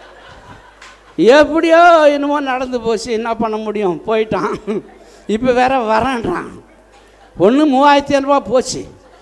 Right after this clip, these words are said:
இந்த மூப்பருங்களாம் இருக்குதுங்களே, ஐயோ, காணிக்க கொடுக்கறதே கஷ்டம் அவங்க. எதுக்கு இதை சொல்ல வர்றேன்? அனுபவம் உள்ள ஒரு ஆள் இல்லைன்னா சொல்றான் எலியா, "நான் செத்து போறேன் ஆண்டவரே,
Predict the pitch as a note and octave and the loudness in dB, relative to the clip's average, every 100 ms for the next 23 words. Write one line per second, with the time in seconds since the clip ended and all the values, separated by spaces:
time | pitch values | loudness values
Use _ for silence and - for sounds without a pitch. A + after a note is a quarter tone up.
0 | - - F#3 C4 D4+ A#3 C4+ E4 D4 C#4 | -20 -8 -4 0 0 0 0 2 2 2
1 | C#4+ C#4 B3+ B3 F#4 F#4 G#3+ F#3+ A3 A3 | 0 -2 -2 -2 -2 0 -2 -2 -6 -8
2 | A3+ A3+ A3+ G3 - - F3 A#3 B3+ C4+ | -8 -10 -10 -12 -14 -6 -4 -2 -4 -8
3 | B3+ C4+ C4+ C#4+ D4 A3+ F#3+ - B3+ G3 | -10 -8 -4 -2 -4 -8 -10 -8 -6 -6
4 | E3 B2+ - _ _ - _ _ _ - | -6 -10 -16 _ _ -20 _ _ _ -2
5 | A3 F4 G4+ F#4+ D4 B3 C4 C#4+ A#3 G3+ | 2 2 -2 -4 -4 -4 -4 -4 -2 -2
6 | A3 C4 G3+ C#4+ G4 F#4+ F#4 F4 D4+ D#4+ | -2 0 2 2 2 4 4 4 2 2
7 | C#4+ B3 B3+ E4 C#4 B3+ D4 B3+ A#3 G3 | 2 2 2 2 2 0 -2 -2 0 0
8 | D#3+ - E4+ F#4+ D#4+ C#4+ E4+ C4+ G3+ - | 0 2 2 4 2 2 2 2 0 -4
9 | - - C4 - F4 F4+ A4 G4+ F#4 C#4+ | -14 -4 -2 2 2 4 2 4 4 2
10 | A#3+ G#3 F#3 | 0 -2 -2